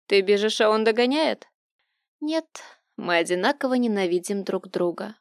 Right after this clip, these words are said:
Виктор не стал расспрашивать. Ему не хотелось лезть в душу своей ассистентки.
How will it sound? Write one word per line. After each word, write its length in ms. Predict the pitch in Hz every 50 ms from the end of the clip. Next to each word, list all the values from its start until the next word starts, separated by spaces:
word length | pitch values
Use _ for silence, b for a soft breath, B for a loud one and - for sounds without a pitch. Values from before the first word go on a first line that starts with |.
| _ _ _ _ _ _ _ _ _ _ _ _
Виктор 340 | 285 339 359 349 - 320 302
не 140 | 302 311
стал 240 | 302 - 349 339 285
расспрашивать. 840 | 220 196 - - - 190 180 175 - - - 175 170 170 - - _ _ _ _ _ _
Ему 200 | - 175 185 185
не 140 | 185 185 180
хотелось 560 | - 202 196 190 - 208 202 196 196 - -
лезть 260 | 208 196 220 247 -
в 60 | 214 165
душу 240 | 180 170 - 190
своей 320 | - - - 185 180 180 180
ассистентки. 840 | - 196 190 - - 190 - - - 220 247 262 254 - 247 247 -